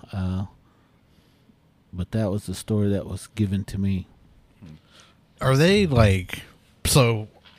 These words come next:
Speaker 2: we're talking about Rob, Robin Jackson from Classic Wolf Podcast. Are they, like, d-, do a lot of sightings happen around there, like Arizona? 'Cause he was, he was saying that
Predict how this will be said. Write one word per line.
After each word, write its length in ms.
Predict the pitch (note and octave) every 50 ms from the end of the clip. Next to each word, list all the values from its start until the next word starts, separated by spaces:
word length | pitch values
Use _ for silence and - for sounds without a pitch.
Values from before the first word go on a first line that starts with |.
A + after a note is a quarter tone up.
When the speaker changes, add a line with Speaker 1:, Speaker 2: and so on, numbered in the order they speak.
| _ _ _ _ - - - - - -
Speaker 2:
we're 80 | - B2+
talking 180 | B2+ C#3 C3
about 140 | A#2+ G2+ F2+
Rob, 460 | F#2+ G#2 A2+ A2+ A2 G#2+ G#2 A2 -
Robin 240 | - A2 G#2+ G#2+ G#2+
Jackson 420 | G2 G#2 G#2 G#2+ G#2+ - - G#2+ G2
from 240 | - G#2+ G2+ G2
Classic 340 | - - A#2 A2+ G#2 A2 G#2
Wolf 140 | G2 A2+ A2+
Podcast. 680 | - G#2 G2 G2 - - G#2 G2+ G2 G2 G2 - - - - - - - - - - _ _ _ _ - - - - - - _ _ _ _ _ _ _ _ -
Are 140 | A2+ A#2 A#2
they, 200 | A#2 C#3 E3 G3
like, 580 | G3 F3 D3 B2 G#2+ F#2+ F2 - - - - - - - _ _ _ _ _ _ _ _ _ - A#2+ G2+
d-, 320 | - - - B2 A#2+ A#2 G#2+ F#2 G2 _ _ - - A#2+ C3 A#2
do 480 | G#2+ A2 A2 A2 G#2+ G#2 G#2+ A2 A2+ - _ _ _ _ _ _ _ -
a 80 | G#2+
lot 180 | G#2+ G#2 A2+ C3+
of 80 | C#3 -
sightings 380 | - C#3 C3+ C3+ C3 B2 -
happen 320 | A2+ A2 A2 - C3 B2+ B2+
around 240 | B2+ B2+ C3 C3+
there, 280 | C#3 C3+ C#3 C#3 C#3 C#3 C3
like 180 | A#2 F#2+ F2+
Arizona? 680 | - G#2+ A2 A2+ G#2+ G#2 G#2+ A2+ A#2+ A#2+ B2 B2+ B2 A#2 - _ - - - - - - - - _ _ _ _ -
'Cause 140 | - - F#2
he 140 | B2 C#3
was, 280 | F3 E3+ D3 A#2+ - -
he 160 | C3 A#2+ B2+
was 160 | C3 C#3+ A2+
saying 640 | - - B2+ A2+ A2 G#2+ G#2+ G#2 G#2 G#2+ A2 G#2+ A2
that 420 | A#2+ G#2+ G2 F#2+ F#2+ F#2+ F#2 F2+